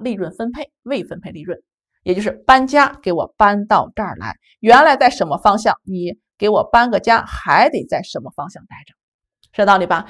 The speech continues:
那具体的路径我就不画了啊，我怕画了乱了一会儿。这是第一种情况。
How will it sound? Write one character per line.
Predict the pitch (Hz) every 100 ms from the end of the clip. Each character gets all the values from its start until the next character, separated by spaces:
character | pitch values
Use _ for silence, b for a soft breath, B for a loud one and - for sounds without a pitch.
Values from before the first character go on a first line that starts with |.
| B
那 | - 233
具 | 277
体 | 311
的 | 202
路 | 202 277
径 | 233 214
我 | 170
就 | 180
不 | 175
画 | 180 233 185
了 |
啊， | - 185
我 | 185 175
怕 | 185
画 | - 214
了 | 175 -
乱 | 190 233 -
了 | 95
一 | 160
会 | -
儿。 | - _ _
这 | -
是 | 285
第 | 330
一 | 311
种 | 247
情 | 180 196
况。 | 202 -